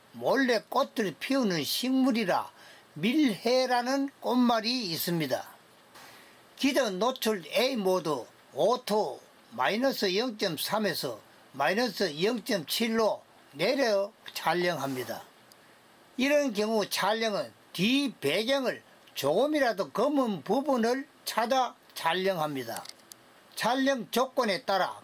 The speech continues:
카메라 노출을 조금 변화시켜 촬영합니다. 개불알 풀, 봄까치꽃입니다. 길가 빈터에 약한 습한 곳에 자랍니다.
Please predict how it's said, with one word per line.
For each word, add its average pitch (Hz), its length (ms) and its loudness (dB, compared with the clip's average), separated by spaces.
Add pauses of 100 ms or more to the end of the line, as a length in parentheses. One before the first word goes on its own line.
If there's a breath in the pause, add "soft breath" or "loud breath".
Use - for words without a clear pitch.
카메라 226 440 0
노출을 185 760 0 (300 loud breath)
조금 202 420 2
변화시켜 196 1040 0
촬영합니다. 208 1200 -2 (640)
개불알 277 580 0
풀, 156 360 -2 (280)
봄까치꽃입니다. 208 2000 0 (420)
길가 226 560 0
빈터에 196 720 -2
약한 202 500 -2
습한 247 560 -2
곳에 220 440 0
자랍니다. 165 640 -2